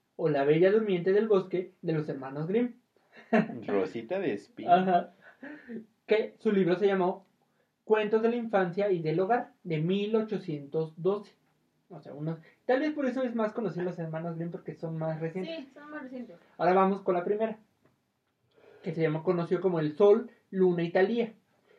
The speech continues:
Speaker 1: La primera versión escrita que se conoce realizada por Basil, la protagonista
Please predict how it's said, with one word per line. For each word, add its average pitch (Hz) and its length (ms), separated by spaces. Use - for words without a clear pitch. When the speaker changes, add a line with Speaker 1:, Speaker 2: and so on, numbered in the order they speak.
Speaker 1:
La 151 140
primera 202 400
versión 226 400
escrita 165 720
que 160 100
se 160 80
conoce 151 380
realizada 156 580
por 190 140
Basil, 208 420
la 196 160
protagonista 180 680